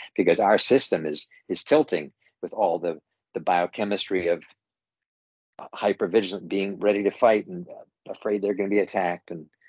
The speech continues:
all that. So these are the kinds of things that I think people can relate to. And then, and there are, uh, any number of techniques,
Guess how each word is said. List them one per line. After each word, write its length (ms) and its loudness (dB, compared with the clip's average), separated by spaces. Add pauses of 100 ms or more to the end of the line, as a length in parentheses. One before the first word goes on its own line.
(220)
all 200 -2
that. 240 -12
So 100 4
these 200 6
are 60 4
the 60 2
kinds 320 0
of 100 -2
things 340 -4
that 120 2
I 80 4
think 220 -6 (280)
people 240 4
can 160 -2
relate 360 2
to. 300 2 (500)
And 160 -2
then, 520 0
and 160 -2
there 100 6
are, 280 0
uh, 120 -4
any 160 0
number 360 2
of 120 -4
techniques, 640 -6